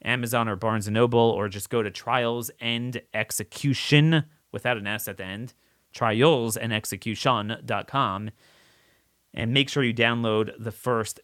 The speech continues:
chapter there. Um, folks, I wanna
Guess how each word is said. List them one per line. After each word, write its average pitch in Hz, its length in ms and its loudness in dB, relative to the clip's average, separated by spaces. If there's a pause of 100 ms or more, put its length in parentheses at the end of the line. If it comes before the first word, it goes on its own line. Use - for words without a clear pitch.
chapter 131 500 -2
there. 117 460 0 (1080)
Um, 110 540 -6 (760)
folks, 175 400 -2
I 165 120 0
wanna 226 420 -2